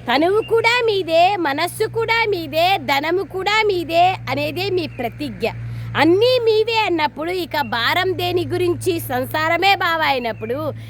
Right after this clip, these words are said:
ఇంకా ఎక్కడికి పోతుంది మనస్సు? బాబా అంటున్నారు.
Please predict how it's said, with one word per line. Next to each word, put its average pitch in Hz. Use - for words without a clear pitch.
ఇంకా 320
ఎక్కడికి 330
పోతుంది 381
మనస్సు? 349
బాబా 214
అంటున్నారు. 185